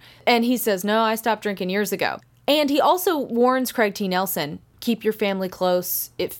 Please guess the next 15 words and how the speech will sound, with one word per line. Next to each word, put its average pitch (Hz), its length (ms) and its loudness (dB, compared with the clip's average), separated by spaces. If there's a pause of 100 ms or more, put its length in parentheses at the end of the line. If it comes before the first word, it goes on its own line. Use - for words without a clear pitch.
you 214 140 0
know, 180 120 0
you 175 140 -2
need 185 260 -2
to 185 240 0 (420)
maintain 190 440 0
your 190 100 -2
love, 180 300 2
it'll 175 160 2
try 180 180 0
to 175 60 2
break 170 280 -2
your 175 80 -2
bond 160 280 0
apart." - 380 0